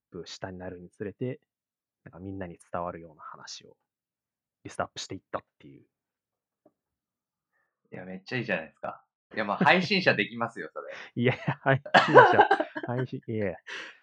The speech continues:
Speaker 1: もう、このポッドキャストにたまに出るぐらいで。
Speaker 2: いや、もう、ようこそクリエイターの世界へという。
Speaker 1: <laughs>
Speaker 2: 沼ですよ、沼。
Speaker 1: <laughs> そんな楽しいの？
Speaker 2: いや、まあね、楽しいですよ。あの、なんか、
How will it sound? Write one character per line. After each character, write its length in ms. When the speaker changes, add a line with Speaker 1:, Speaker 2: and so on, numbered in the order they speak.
Speaker 1:
も 300
う、 80
こ 120
の 100
ポ 120
ッ 100
ド 100
キ 80
ャ 60
ス 80
ト 100
に 80
た 140
ま 100
に 160
出 140
る 220
ぐ 120
ら 80
い 60
で。 120
Speaker 2:
い 40
や、 140
も 80
う、 40
よ 180
う 40
こ 120
そ 100
ク 140
リ 100
エ 100
イ 40
タ 80
ー 60
の 120
世 80
界 220
へ 60
と 80
い 100
う。 320
Speaker 1:
<laughs> 160
Speaker 2:
沼 300
で 120
す 100
よ、 100
沼。 380
Speaker 1:
<laughs> 1200
そ 80
ん 20
な 120
楽 260
し 100
い 40
の？ 60
Speaker 2:
い 20
や、 140
ま 80
あ 60
ね、 160
楽 240
し 80
い 40
で 140
す 60
よ。 140
あ 180
の、 220
な 140
ん 40
か、 280